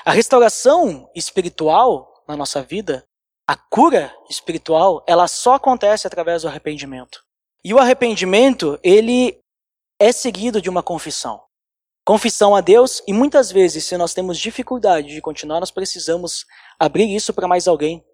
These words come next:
para nos ajudar. Porque se a gente confessa os nossos pecados uns aos outros,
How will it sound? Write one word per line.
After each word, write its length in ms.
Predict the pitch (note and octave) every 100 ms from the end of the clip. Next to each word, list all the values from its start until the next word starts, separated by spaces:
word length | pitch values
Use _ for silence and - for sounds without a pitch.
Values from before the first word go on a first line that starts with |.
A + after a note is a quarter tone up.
| _
para 140 | D#3+
nos 120 | D#3 D3+
ajudar. 500 | D3 G#3+ C4 E3 - _ _ _ _ -
Porque 240 | F3+ -
se 120 | G#3+ G#3+
a 40 |
gente 240 | A#3+ D4
confessa 480 | - D4 C#4 A#3 G3+
os 80 | G3
nossos 280 | F#3+ - -
pecados 520 | G3+ F#3 D3 C#3 C#3
uns 160 | A3 F#3
aos 200 | D#3 F3
outros, 500 | G3+ G3 C#3 -